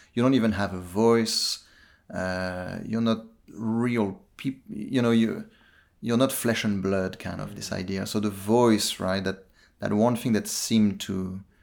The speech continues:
Speaker 1: have been missing, no one actually missed it. No one wanted to hear it, maybe. That, and then suddenly you hear it, and okay, that person is suddenly too real.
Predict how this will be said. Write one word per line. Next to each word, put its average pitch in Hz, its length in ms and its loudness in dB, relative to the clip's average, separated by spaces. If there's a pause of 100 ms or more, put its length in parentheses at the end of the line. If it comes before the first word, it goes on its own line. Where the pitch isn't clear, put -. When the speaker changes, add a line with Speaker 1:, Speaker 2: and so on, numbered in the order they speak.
(520)
Speaker 1:
have 104 220 -2
been 98 280 0
missing, 92 580 -4 (1300)
no 135 220 2
one 143 120 6
actually 104 280 2
missed 101 340 -2
it. - 280 -12
No 101 200 -2
one 101 280 2
wanted 101 340 -2
to 104 140 -12
hear 135 320 -6
it, - 180 -10
maybe. 95 360 -8
That, - 220 -10 (480)
and 107 100 0
then 113 120 6
suddenly 135 260 4
you 113 120 4
hear 127 200 4
it, 139 120 2
and 110 100 2
okay, 113 180 0
that - 220 -2
person 113 280 2
is 98 280 -2
suddenly 107 720 0 (440)
too - 160 -6
real. 95 460 -4